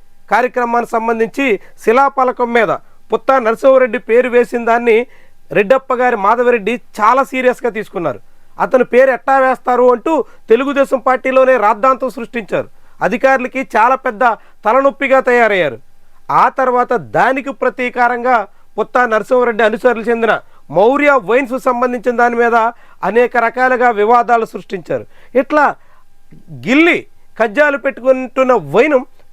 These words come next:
చాలా విమర్శలకి దారితీస్తుంది. దాంతో రెడ్డప్ప గారి మాధవిరెడ్డి స్థానంలో పుత్తా నరసింహారెడ్డికి కడప తెలుగు తమ్ముళ్ళు పట్టం కట్టాలి అని ఆలోచిస్తున్నారు. దాంతో ఇది కడప తెలుగుదేశం పార్టీలో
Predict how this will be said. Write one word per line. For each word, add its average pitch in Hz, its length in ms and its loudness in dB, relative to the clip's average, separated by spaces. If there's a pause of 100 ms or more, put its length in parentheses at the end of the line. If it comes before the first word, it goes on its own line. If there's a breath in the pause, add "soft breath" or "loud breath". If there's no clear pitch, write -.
చాలా 240 240 2
విమర్శలకి 226 640 -4
దారితీస్తుంది. 240 800 -4 (280 soft breath)
దాంతో 262 300 2
రెడ్డప్ప 254 440 0
గారి 247 240 2
మాధవిరెడ్డి 240 640 2
స్థానంలో 247 580 0 (360 soft breath)
పుత్తా 262 320 0
నరసింహారెడ్డికి 240 880 0 (320 soft breath)
కడప 302 300 0
తెలుగు 269 340 -2
తమ్ముళ్ళు 262 580 2 (280 soft breath)
పట్టం 233 280 -2
కట్టాలి 247 720 -2
అని 269 140 2
ఆలోచిస్తున్నారు. 185 640 -2
దాంతో 190 400 -2 (240 soft breath)
ఇది 254 300 2
కడప - 440 -2
తెలుగుదేశం 269 580 -2
పార్టీలో 247 540 -2